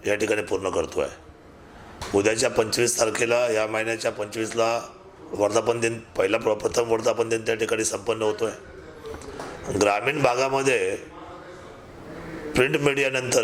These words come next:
इलेक्ट्रॉनिक मीडिया कोणी चालू करेल असं स्वप्नात सुद्धा कधी, कधी कुणाला वाटलं नाही.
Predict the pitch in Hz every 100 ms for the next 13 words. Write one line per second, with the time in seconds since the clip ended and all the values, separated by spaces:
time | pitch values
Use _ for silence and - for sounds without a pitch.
0 | - 113 131 135 147 143 135 139 135 135
1 | 131 131 127 131 127 123 117 - 127 127
2 | - 117 123 120 120 113 117 113 117 110
3 | 110 107 101 98 101 98 85